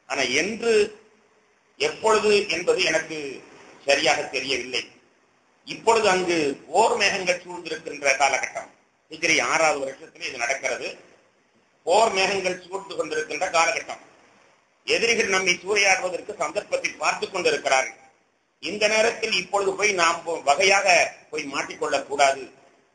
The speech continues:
பொறுமை, கொஞ்ச நாள் பொறுத்திருங்கள், பார்க்கலாம்"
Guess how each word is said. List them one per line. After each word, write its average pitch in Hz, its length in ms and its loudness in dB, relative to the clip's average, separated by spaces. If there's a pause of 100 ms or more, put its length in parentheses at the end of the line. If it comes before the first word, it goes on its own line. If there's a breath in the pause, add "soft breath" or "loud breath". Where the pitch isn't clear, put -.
(1900)
பொறுமை, 151 640 -2 (440)
கொஞ்ச 151 200 2
நாள் 165 260 2
பொறுத்திருங்கள், 151 560 -6
பார்க்கலாம்" 131 600 0